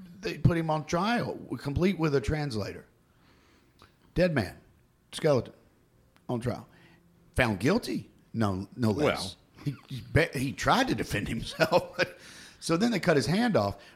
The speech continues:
Speaker 1: because that's how he had, he had blessed, but, you know, he, you, so now
Speaker 2: Right.
Speaker 1: that's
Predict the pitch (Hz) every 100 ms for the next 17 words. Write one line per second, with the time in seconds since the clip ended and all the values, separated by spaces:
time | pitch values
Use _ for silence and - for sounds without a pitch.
0 | - 131 151 139 120 - - 120 139 139
1 | 131 113 123 113 - - _ - 113 92
2 | 147 156 - - 113 98 87 110 104 101
3 | 107 123 123 - - - 160 117 110 107
4 | 110 - -